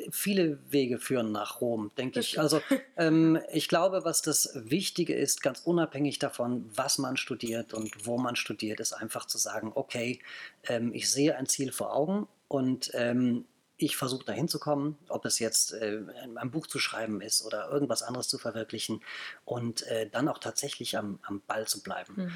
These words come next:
Speaker 1: Ähm, ich hab auch die Tendenz, Sachen anzufangen, nicht fertig zu machen. Ich hab,
Speaker 2: Mhm.
Speaker 1: ich weiß nicht, wie viele angefangene Bücher in meiner Schublade liegen, die nicht fertig geworden
Speaker 2: Ja.
Speaker 1: sind und andere Projekte auch. Und, äh, das lernt man natürlich schon im Studium, egal welches das ist. Wenn man dann so ein Studium fertig gemacht hat, hat, denkt man, „Okay, ich kann das. Ich kann so eine,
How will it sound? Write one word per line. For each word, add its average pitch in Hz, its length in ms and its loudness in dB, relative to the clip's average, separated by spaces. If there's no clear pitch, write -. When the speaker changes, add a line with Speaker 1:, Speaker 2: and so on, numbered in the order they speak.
Speaker 1:
Ähm, 123 260 2
ich 135 120 0
hab 139 120 -2
auch 151 140 2
die 165 140 2
Tendenz, 135 380 2
Sachen 131 200 0
anzufangen, 135 500 0
nicht 113 120 -4
fertig - 300 -2
zu - 100 2
machen. 120 280 0
Ich 110 120 0
hab, 110 60 0
Speaker 2:
Mhm. 107 80 -6
Speaker 1:
ich 107 100 -2
weiß 110 220 0
nicht, 110 200 -6
wie 147 140 2
viele 120 460 0
angefangene 131 680 0
Bücher 127 320 -2
in 110 80 -4
meiner 110 180 -2
Schublade 110 400 -2
liegen, 107 240 0
die 101 120 -2
nicht 120 200 -2
fertig 113 300 -4
geworden 104 300 -2
Speaker 2:
Ja. 95 40 0
Speaker 1:
sind 107 220 -4
und 107 200 -14
andere 120 220 -2
Projekte 107 480 -4
auch. - 220 -4
Und, 123 380 0
äh, 117 260 0
das 180 240 -4
lernt 185 180 0
man 185 80 2
natürlich 165 380 2
schon 202 160 4
im 185 80 2
Studium, 175 380 2
egal 135 360 2
welches 139 300 2
das 107 160 -2
ist. - 320 0
Wenn 202 80 4
man 190 100 4
dann 156 160 4
so 143 80 2
ein 127 60 -2
Studium 143 320 2
fertig 120 480 0
gemacht 143 340 0
hat, 165 160 -4
hat, - 160 -6
denkt 117 160 -2
man, 135 160 0
„Okay, 120 300 0
ich 151 200 -2
kann 131 280 -2
das. - 180 -6
Ich - 120 -8
kann 120 180 -4
so 123 80 -2
eine, 120 240 0